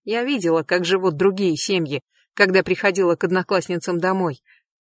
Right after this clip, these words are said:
Видела, как отцы моих подруг разговаривают с матерями, и не понимала, почему у них так,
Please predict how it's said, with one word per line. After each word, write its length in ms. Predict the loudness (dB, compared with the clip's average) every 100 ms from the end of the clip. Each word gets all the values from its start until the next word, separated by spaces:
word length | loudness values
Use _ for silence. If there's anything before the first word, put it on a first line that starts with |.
| -4
Видела, 420 | -2 2 4 4
как 220 | 2 2
отцы 320 | 0 0 0
моих 300 | 2 0 0
подруг 400 | 0 2 2 2
разговаривают 720 | 2 2 2 2 2 2 0
с 60 | 0
матерями, 840 | 0 0 0 2 2 2 -2 -4 -6
и 120 | -4
не 120 | -2
понимала, 560 | 0 0 0 0 0 0
почему 460 | -2 -4 -2 -2
у 60 | 0
них 300 | 0 -2 -2
так, 300 | 0 0 0